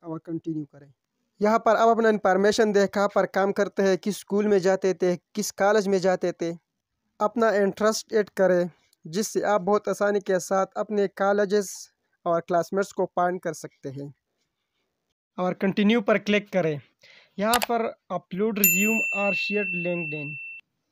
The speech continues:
यहाँ पर आप अपना resume, अपना सीवी को upload कर सकते हैं और LinkedIn का profile URL भी यहाँ पर share कर सकते हैं और next पर click करें, तो आपके सामने फिर ये screen open हो जाएगा। पर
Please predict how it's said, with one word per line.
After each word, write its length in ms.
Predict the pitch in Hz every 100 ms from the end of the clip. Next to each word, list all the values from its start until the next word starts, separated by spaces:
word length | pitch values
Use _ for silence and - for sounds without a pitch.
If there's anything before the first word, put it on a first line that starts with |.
| _
यहाँ 180 | 202 214
पर 180 | 220 214
आप 80 | 226
अपना 280 | 226 220 202
resume, 380 | 185 160 214
अपना 300 | 208 208 214
सीवी 340 | 196 - 214 214
को 140 | 214
upload 360 | 196 180 185 196
कर 140 | 208
सकते 360 | 190 196 - 196
हैं 120 | 202
और 240 | 180 180 175
LinkedIn 420 | 208 202 208 190
का 80 | 185
profile 640 | - 165 190 190 196 196 -
URL 360 | 185 175 185 185
भी 120 | 185
यहाँ 140 | 190
पर 120 | 185
share 240 | 175 190 185
कर 140 | 190
सकते 320 | 156 185 -
हैं 140 | 190 185
और 200 | 175 165
next 320 | 175 175 -
पर 100 | 165
click 260 | - 160 147
करें, 240 | 151 139 139 _ - - _ _ _ _ _ _ -
तो 60 |
आपके 320 | - 208 208 202
सामने 420 | 208 202 202 196
फिर 240 | 190 190
ये 380 | 180 190 196 196 -
screen 360 | - - 180 185
open 280 | 196 185 185
हो 120 | 180
जाएगा। 460 | 175 175 165 165 165 151 _ _ _ _ _ _ _ _ _ _ _ _ _ _ _ _ _
पर 100 | 220